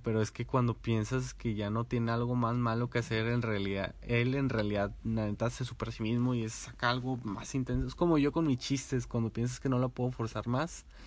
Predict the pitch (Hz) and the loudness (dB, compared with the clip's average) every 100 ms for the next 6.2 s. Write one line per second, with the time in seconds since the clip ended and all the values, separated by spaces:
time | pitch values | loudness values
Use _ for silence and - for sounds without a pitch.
0 | - - - 113 120 131 127 - 120 120 | -16 -16 -2 2 4 4 2 0 0 0
1 | - 120 117 113 113 - 101 101 104 107 | 0 -2 -2 -2 -2 -4 -2 0 0 0
2 | 104 95 - - - - - - - - | -2 -4 -8 -14 -16 -20 -18 -18 -18 -20
3 | - - 120 120 117 113 113 113 113 - | -18 -2 2 4 2 0 0 -2 -4 -8
4 | - - - - - - - - - - | -16 -10 -8 -8 -12 -20 -20 -20 -20 -20
5 | - - - - 131 139 147 185 196 156 | -20 -16 -14 -2 0 2 2 4 4 4
6 | 135 131 | 4 2